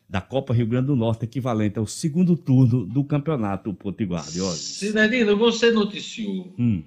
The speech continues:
Speaker 2: que o Pisa, né, continuou
Speaker 1: Isso.
Speaker 2: no América e tal,
Speaker 1: Isso.
Speaker 2: mas esse caba tá numa peinha de
Speaker 1: Tá.
Speaker 2: nada, viu?
Speaker 1: <laughs>
Speaker 2: Um,
Speaker 1: Tá.
Speaker 2: um resultado ruim,
Speaker 1: É, qualquer
Speaker 2: é,
Speaker 1: outro.
Speaker 2: que a gente, que a gente não espera, né?
Speaker 1: Não.
Speaker 2: O América
Speaker 1: É.
Speaker 2: não espera isso, né?
Speaker 1: É, claro.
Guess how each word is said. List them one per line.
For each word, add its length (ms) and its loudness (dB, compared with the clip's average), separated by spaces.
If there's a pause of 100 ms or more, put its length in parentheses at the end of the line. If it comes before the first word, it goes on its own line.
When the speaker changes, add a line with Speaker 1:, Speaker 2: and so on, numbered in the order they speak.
Speaker 2:
que 1160 -2 (520)
o 160 -8
Pisa, 400 6
né, 200 4 (120)
continuou 640 4
Speaker 1:
Isso. 100 -2
Speaker 2:
no 60 0
América 540 4
e 40 -10
tal, 260 2
Speaker 1:
Isso. 80 -4 (300)
Speaker 2:
mas 200 -2
esse 240 -2
caba 300 2
tá 180 -2
numa 180 -2
peinha 480 0
de 160 -8
Speaker 1:
Tá. 260 4
Speaker 2:
nada, 60 4 (140)
viu? 160 -2
Speaker 1:
<laughs> 840 -4 (100)
Speaker 2:
Um, 420 -2 (100)
Speaker 1:
Tá. 160 2
Speaker 2:
um 40 4
resultado 840 2
ruim, 680 -4
Speaker 1:
É, 440 -6
qualquer 460 0
Speaker 2:
é, 80 4
Speaker 1:
outro. 300 0
Speaker 2:
que 120 -14
a 40 -8
gente, 180 -10 (140)
que 60 -2
a 60 2
gente 220 -6
não 80 -6
espera, 600 0
né? 200 -10
Speaker 1:
Não. 420 0
Speaker 2:
O 260 -8
América 340 -6
Speaker 1:
É. 20 -6
Speaker 2:
não 80 -8
espera 420 -4
isso, 300 -10
né? 120 0
Speaker 1:
É, 40 -2
claro. 160 -8